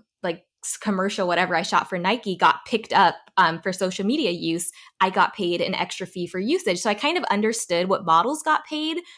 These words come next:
for things. And I feel like influencers, you're doing even more work than models because you're the, you know, creative director, the photographer, sometimes you are the model, the hairstylist, all that stuff. You should be, I should be making more as an influencer than I'm making as a model. And at the time I wasn't.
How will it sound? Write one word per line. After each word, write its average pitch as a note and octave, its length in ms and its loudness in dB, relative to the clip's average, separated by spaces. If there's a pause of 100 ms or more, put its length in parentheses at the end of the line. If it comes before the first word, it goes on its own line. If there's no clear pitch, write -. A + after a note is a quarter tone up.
(120)
for D#4 120 -4
things. D#4 420 -2
And G#3 120 2
I G3+ 80 0
feel G#3+ 140 -2
like G#3 120 0
influencers, G#3 600 -2
you're G3+ 80 2
doing A#3 220 0
even G3+ 220 0
more E3+ 320 -2
work F3+ 260 0
than E3 120 -4
models D#3+ 380 2
because F3+ 280 -6
you're E3+ 140 -4
the, E3+ 260 -4
you F3+ 160 -4
know, D#3+ 120 -6
creative F3+ 480 -2 (420)
director, A3 480 0
the E3+ 80 -2
photographer, G3+ 640 2
sometimes F#3 520 -2
you G3+ 120 -2
are A3 160 4
the G#3 60 -2
model, E3+ 280 4
the F#3 60 0
hairstylist, G#3+ 520 0
all F3 120 0
that - 160 -4
stuff. A3+ 320 4 (420)
You G#3+ 140 0
should A#3+ 120 -6
be, G3 240 -2 (260)
I G#3 80 4
should C#4 200 0
be A#3+ 100 2
making G3+ 340 0
more F3+ 240 2
as E3+ 180 2
an D#3+ 60 -4
influencer E3 580 -4
than E3+ 120 0
I'm E3 120 -2
making E3 280 -4
as E3 140 0
a F3 60 -4
model. D3+ 400 4
And D3 100 -2
at D#3 120 0
the F#3 80 -10
time E3 340 -2
I - 80 -4
wasn't. G3 420 0